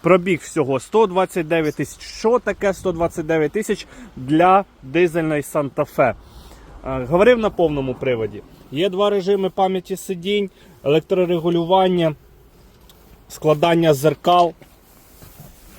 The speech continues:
Так виглядає машинка. Підігріви передніх сидінь, електроручник, автохолд, великий монітор, камера заднього руху.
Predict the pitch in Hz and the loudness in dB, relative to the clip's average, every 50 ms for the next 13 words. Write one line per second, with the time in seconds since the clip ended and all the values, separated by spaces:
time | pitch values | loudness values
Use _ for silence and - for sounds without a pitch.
0 | - - - - - - - - - - - - - _ _ _ - - - - | -18 -18 -18 -18 -20 -20 -20 -20 -20 -20 -20 -20 -20 _ _ _ -20 -4 0 2
1 | 170 165 - - 156 151 139 151 156 147 147 160 156 151 147 143 139 143 143 - | 2 2 0 0 -2 0 0 0 -2 0 2 4 4 4 4 2 0 -2 -2 -4
2 | - 160 151 156 143 - - 135 120 - - - _ _ _ _ _ _ _ _ | -4 -4 -4 -4 -4 -4 -4 -4 -4 -4 -10 -20 _ _ _ _ _ _ _ _
3 | _ _ _ _ _ _ - - - - - - - - - - - - _ - | _ _ _ _ _ _ -20 -20 -20 -20 -20 -20 -20 -20 -20 -20 -20 -20 _ -16
4 | 147 139 160 156 147 160 170 170 160 156 147 - 156 165 170 175 160 160 156 147 | -6 -4 -2 -2 2 2 2 4 4 2 2 2 2 2 2 0 0 -2 -6 -8
5 | - - 151 139 139 143 139 135 139 147 143 - - - 143 139 135 135 - - | -10 -10 -10 -8 -6 -4 -2 0 0 0 -2 -2 -4 -6 -6 -6 -6 -8 -10 -6
6 | - 170 165 151 - 143 139 - - - 139 - - 175 170 156 135 135 139 147 | -2 -2 -2 -2 -2 -4 -4 -4 -4 -4 -6 -2 2 2 4 4 2 2 0 0
7 | 160 151 - 160 147 143 143 147 143 - 170 165 147 - 151 151 151 147 139 135 | 0 0 0 -2 -2 0 0 0 0 0 0 -2 0 2 2 4 4 4 4 4
8 | 127 131 135 135 135 139 139 135 139 175 202 - - 165 | 2 0 -2 -2 -2 -2 -2 0 0 -2 -2 -2 -2 -4